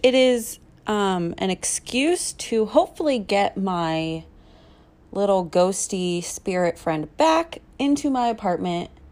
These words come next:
I am trying to manifest it, him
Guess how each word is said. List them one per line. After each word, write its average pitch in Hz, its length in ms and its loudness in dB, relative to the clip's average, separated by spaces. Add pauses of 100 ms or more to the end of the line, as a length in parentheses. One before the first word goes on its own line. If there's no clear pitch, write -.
(120)
I 196 100 -6
am 180 140 -4
trying 190 440 -4
to 180 400 -6
manifest 202 880 -4 (580)
it, 240 220 4
him 226 560 2